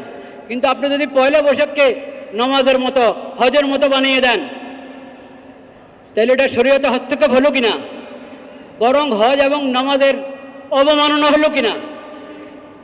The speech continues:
আর এই লোক যে পয়লা বৈশাখীর কথা বলেছে, ওই পয়লা বৈশাখী কি আদিকাল থেকে যে চলে আসা বাঙালি সমাজের এই সা-, সাধারণ একটা, সামান্য একটা রীতি,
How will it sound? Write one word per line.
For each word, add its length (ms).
আর 120
এই 180
লোক 220
যে 180
পয়লা 240
বৈশাখীর 320
কথা 180
বলেছে, 320
ওই 160
পয়লা 260
বৈশাখী 380
কি 160
আদিকাল 420
থেকে 240
যে 100
চলে 260
আসা 260
বাঙালি 400
সমাজের 400
এই 200
সা-, 280
সাধারণ 480
একটা, 260
সামান্য 420
একটা 240
রীতি, 280